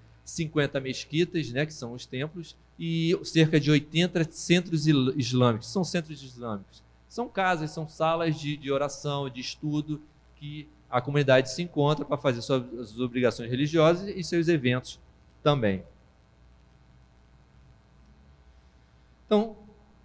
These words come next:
falar um pouquinho, é, se eu, se estiver sendo muito rápido, por favor, tá?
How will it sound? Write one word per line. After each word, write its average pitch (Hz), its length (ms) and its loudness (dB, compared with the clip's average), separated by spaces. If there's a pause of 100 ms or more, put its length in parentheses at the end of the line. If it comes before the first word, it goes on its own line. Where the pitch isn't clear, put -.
(320)
falar 196 160 4
um 185 60 2
pouquinho, 180 600 0 (220)
é, 135 400 2
se 185 140 0
eu, 208 120 4 (280)
se - 140 -20
estiver 135 220 -2
sendo 135 200 -4
muito 131 220 -6
rápido, 120 400 -4
por - 240 -20
favor, 131 440 0 (340)
tá? 120 260 -12